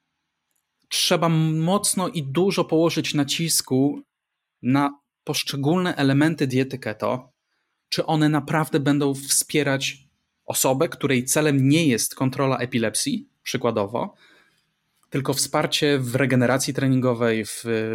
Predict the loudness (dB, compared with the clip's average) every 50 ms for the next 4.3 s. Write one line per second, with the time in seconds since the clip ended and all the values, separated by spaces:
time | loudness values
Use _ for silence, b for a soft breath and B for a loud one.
0 | -6 -8 -10 -12 -16 -18 -10 -4 -2 0 2 4 4 2 2 0 0 0 2 2
1 | 2 0 -2 _ -2 2 4 4 4 4 4 4 2 2 2 2 0 0 -2 -2
2 | -2 -6 -6 -6 -4 -4 -4 -4 -4 -2 -2 -2 0 0 0 0 0 0 0 -2
3 | -2 -2 -2 0 0 -2 -2 -4 -6 -6 -6 -6 -6 -10 -14 -12 -8 -8 -8 -6
4 | -4 -4 -2 -2 -2 -2